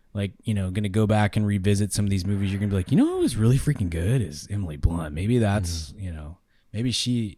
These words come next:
Speaker 1: ends up on my ballot somewhere here. 'Cause this is a, she has a couple of moments, right? Like, her, her deposition up against Clark and stuff is kind of the, you can put that on the reel if, if,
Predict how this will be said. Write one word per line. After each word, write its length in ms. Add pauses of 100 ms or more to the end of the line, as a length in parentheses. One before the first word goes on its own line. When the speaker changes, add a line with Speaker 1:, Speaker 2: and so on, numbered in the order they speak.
Speaker 1:
ends 180
up 160
on 120
my 100
ballot 480
somewhere 320
here. 260
'Cause 220
this 220
is 160
a, 120 (880)
she 200
has 240
a 80
couple 300
of 60
moments, 580
right? 220
Like, 200
her, 320
her 540 (440)
deposition 920
up 160
against 320
Clark 400
and 100
stuff 320
is 140
kind 240
of 120
the, 320 (520)
you 100
can 160
put 220
that 220
on 180
the 100
reel 680
if, 180 (140)
if, 200